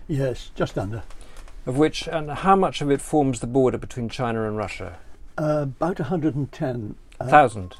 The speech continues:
Speaker 1: uh, <laughs> one thousand one hundred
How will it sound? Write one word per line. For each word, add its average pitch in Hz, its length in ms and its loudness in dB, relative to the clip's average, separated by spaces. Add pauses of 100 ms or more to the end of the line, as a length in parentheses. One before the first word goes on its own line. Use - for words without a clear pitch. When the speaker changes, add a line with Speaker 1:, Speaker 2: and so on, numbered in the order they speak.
(140)
Speaker 1:
uh, 123 200 -4 (720)
<laughs> - 680 -12
one 156 240 4
thousand 139 440 2
one 123 200 -2
hundred 123 420 -4